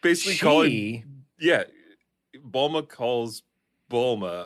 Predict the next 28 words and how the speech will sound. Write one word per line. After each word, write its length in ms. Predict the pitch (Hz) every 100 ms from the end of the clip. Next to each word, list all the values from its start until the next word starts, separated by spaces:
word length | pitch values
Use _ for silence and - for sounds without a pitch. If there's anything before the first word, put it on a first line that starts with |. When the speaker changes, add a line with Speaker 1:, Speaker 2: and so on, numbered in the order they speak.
| -
Speaker 1:
annoying 720 | 95 92 98 87 82 82 90 107
and 160 | 98
cries 360 | - 107 92 82
about 320 | - 78 82
it. 100 | 82 -
<laughs> 60 | _ _ _ _ _ _ _ _ _ _ _ _ _ _ _ _ _ _ _ _ _ _ _ _ _ _ _ _ _ _ _ _ _ _ _ -
Uh, 320 | 156 135 131 143
again, 320 | 135 143 87 _ _ _ _
I 100 | 113
think 180 | 147 139
the 80 | 143
context 460 | 151 139 139 -
is 80 | 120
weird, 220 | 127 127
and 80 | 101
I 40 |
may 260 | 101 123 127
have 180 | 120 113
that 180 | 110 -
wrong. 380 | 98 92 92 98 _
If 140 | 101
you 100 | 98
want, 340 | 98 135 120 95 _ _
I 100 | 101
can 120 | 92
pull 220 | - 110
up 120 | 104 98
that, 180 | 95